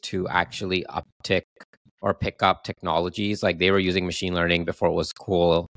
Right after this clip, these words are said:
in tech companies. Tech companies always think they invented machine learning, uh, but, but hedge funds and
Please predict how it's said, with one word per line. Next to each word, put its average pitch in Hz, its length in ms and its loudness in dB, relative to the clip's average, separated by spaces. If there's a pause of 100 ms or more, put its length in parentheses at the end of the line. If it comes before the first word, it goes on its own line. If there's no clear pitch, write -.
(260)
in 80 100 -6
tech 87 200 -2
companies. 92 340 -2
Tech - 160 -2
companies 95 260 -2
always 90 240 4
think 87 160 -2
they 85 100 2
invented 85 380 -2
machine 85 280 -6
learning, 82 380 -4 (520)
uh, 87 260 4
but, 85 240 0 (180)
but 90 240 -4 (220)
hedge 107 300 -2
funds 101 360 -2
and 90 280 -2